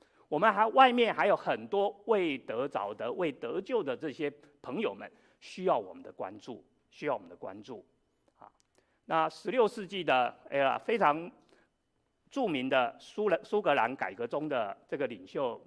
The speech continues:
叫 John Knox。John Knox 有一句名言哈，他说：“给我苏格兰，不然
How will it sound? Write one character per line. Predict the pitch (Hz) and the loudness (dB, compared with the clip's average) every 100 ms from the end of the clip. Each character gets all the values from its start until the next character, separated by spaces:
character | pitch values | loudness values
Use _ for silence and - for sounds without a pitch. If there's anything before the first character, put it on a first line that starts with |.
| _ | _
叫 | 147 127 107 | -4 -4 -4
John | - 135 135 | -4 -4 -2
Knox。 | 156 - - - _ _ _ _ _ | -4 -6 -16 -20 _ _ _ _ _
John | - 262 | 4 4
Knox | 277 196 - | 4 0 -4
有 | 143 123 | -8 -8
一 | |
句 | 160 190 156 - | -6 -8 -10 -10
名 | 127 120 | -12 -10
言 | 208 180 107 87 139 | -10 -10 -12 -14 -12
哈， | - 117 - | -10 -8 -10
他 | 143 | -10
说 | 139 143 143 _ _ _ _ | -2 -2 -2 _ _ _ _
：“给 | 180 | 2
我 | 320 170 | 4 2
苏 | - 220 | 0 0
格 | 170 | 2
兰， | 131 110 123 - _ _ _ _ _ _ | 2 -2 -6 -12 _ _ _ _ _ _
不 | 208 | -2
然 | 160 107 113 | 0 -2 -4